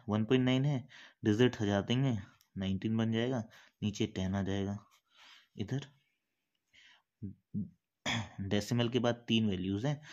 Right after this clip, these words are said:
तो ये ट्वेंटी वन है, ट्वेंटी वन हो जाएगा, क्योंकि ट्वेंटी वन से पहले ज़ीरो का तो कोई वैल्यू नहीं,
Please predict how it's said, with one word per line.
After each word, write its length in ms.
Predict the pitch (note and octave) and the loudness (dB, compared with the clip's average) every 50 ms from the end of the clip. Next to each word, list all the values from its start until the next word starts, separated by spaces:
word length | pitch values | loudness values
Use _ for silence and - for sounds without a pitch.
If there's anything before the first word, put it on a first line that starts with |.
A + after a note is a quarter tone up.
| - - - - _ - | -20 -20 -20 -14 _ -2
तो 60 | A#2+ | -2
ये 140 | B2 C3+ C3+ | 0 0 0
ट्वेंटी 340 | C3 A2+ G2+ G2 F#2+ A2 A2 | 0 0 0 0 0 0 0
वन 260 | A2+ B2 B2 A#2+ A#2 - - - | 0 0 0 -2 -4 -6 -6 -4
है, 160 | C3 - D#3 D3+ - - _ _ _ - - - - _ - | -2 -2 -2 -4 -8 -12 _ _ _ -20 -20 -20 -16 _ -4
ट्वेंटी 240 | G#2+ G#2 G2 A#2 | -2 0 2 2
वन 100 | A#2 A#2+ | 2 2
हो 120 | A#2+ A2+ G#2 | 2 2 0
जाएगा, 280 | G2 F#2+ F#2 F#2+ A2 A#2+ | 0 0 -2 -2 -2 -4
क्योंकि 260 | A#2+ B2+ A#2 A#2 G#2+ | -6 -6 -6 -6 -4
ट्वेंटी 300 | - - G2 F#2+ - G#2 | -2 -2 -4 -2 -2 -2
वन 140 | G#2 G#2 G2+ | -2 -2 -2
से 100 | - G#2+ | -2 -2
पहले 180 | G#2+ G#2+ G#2+ G2+ | 0 0 -2 -2
ज़ीरो 280 | G2 G2+ G2 G#2 G#2 | -4 -4 -2 -2 -2
का 120 | G2+ - G#2+ | -2 -4 -4
तो 120 | - G#2+ | -4 -4
कोई 160 | A2 G#2+ G#2+ | -2 -2 0
वैल्यू 280 | F#2+ F#2+ F#2 F#2 G2 G#2 | 0 -2 -2 -2 -2 -2
नहीं, 220 | A#2 C#3 C#3 A#2+ | -2 -2 -2 -4